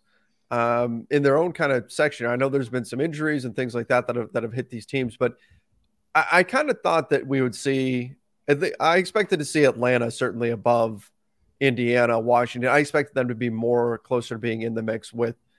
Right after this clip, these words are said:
the Cavs than where they're at currently. Is, is that gonna be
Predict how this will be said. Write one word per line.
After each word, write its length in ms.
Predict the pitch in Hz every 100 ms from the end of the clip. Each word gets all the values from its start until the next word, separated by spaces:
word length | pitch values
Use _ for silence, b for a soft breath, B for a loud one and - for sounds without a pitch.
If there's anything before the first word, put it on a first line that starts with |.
| _ -
the 100 | 113
Cavs 640 | - 160 147 120 117 -
than 180 | 127 117
where 180 | 123 123
they're 180 | 123 123
at 200 | 117 -
currently. 640 | 156 147 104 107 110 107 _ _ _ _
Is, 600 | 127 127 131 110 - - -
is 220 | 139 120
that 300 | 147 170 139
gonna 180 | 156 139
be 360 | 143 139 135